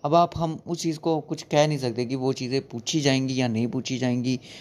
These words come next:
वैसा ही एग्जाम क्वेश्चन पेपर के टैक्सेस के regarding क्वेश्चन पूछे जाएंगे, नहीं पूछे जाएंगे, but मुझे नहीं लगता, क्योंकि अब कुछ भी हो सकता है, but इस चीज़ के मामले में कुछ बोला नहीं जा सकता फ़िलहाल के लिए। So bye bye, take care। इस वीडियो में इतना ही रखेंगे।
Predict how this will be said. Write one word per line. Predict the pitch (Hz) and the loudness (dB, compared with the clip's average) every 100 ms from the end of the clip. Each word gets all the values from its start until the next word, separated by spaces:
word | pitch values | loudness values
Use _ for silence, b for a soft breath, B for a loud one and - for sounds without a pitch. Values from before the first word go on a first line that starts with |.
| B - | B -4
वैसा | 117 120 123 - | 2 6 6 4
ही | 180 170 | 4 2
एग्जाम | 139 135 135 | 2 2 2
क्वेश्चन | 127 123 131 | -2 -2 -2
पेपर | 131 135 | -2 -2
के | 123 123 | -2 -2
टैक्सेस | 123 135 - 143 - | -2 -4 -4 -8 0
के | 139 | 0
regarding | 131 123 120 - | 4 4 4 0
क्वेश्चन | 120 131 | -2 -2
पूछे | 117 120 127 | -2 -2 -2
जाएंगे, | 123 120 | -2 -2
नहीं | 120 | -4
पूछे | 117 120 120 | -4 -2 0
जाएंगे, | 117 143 - B B B - | 0 -2 -6 B B B 4
but | 123 123 | 4 4
मुझे | 127 127 139 | 2 4 2
नहीं | 156 156 | 4 2
लगता, | 127 - 127 | 2 0 -2
क्योंकि | 123 120 131 147 | 0 -2 0 0
अब | 120 127 127 - - - - _ - - - - | 2 2 2 -2 -18 -20 -20 _ -20 -20 -20 -8
कुछ | 143 - | -4 2
भी | 170 | 4
हो | 165 139 143 | 6 4 2
सकता | 139 - 117 | 0 -2 -4
है, | |
but | 113 110 | -4 -4
इस | 110 | -8
चीज़ | 117 | -8
के | - | -6
मामले | 120 120 | -4 -2
में | 120 | -2
कुछ | 113 127 | -4 -4
बोला | 110 110 113 | 0 2 2
नहीं | 113 | 0
जा | 107 | -2
सकता | 107 107 113 | -4 -6 -6
फ़िलहाल | 113 104 101 | -4 -4 -4
के | 110 | -4
लिए। | 127 - B B B B B | -4 -6 B B B B B
So | |
bye | 131 | 4
bye, | 135 160 | 6 6
take | 170 | 4
care। | 156 170 | 2 0
इस | 160 | 0
वीडियो | 160 165 | -2 -2
में | 156 | -2
इतना | 156 | -2
ही | 156 | 0
रखेंगे। | 151 151 170 | -2 -2 -4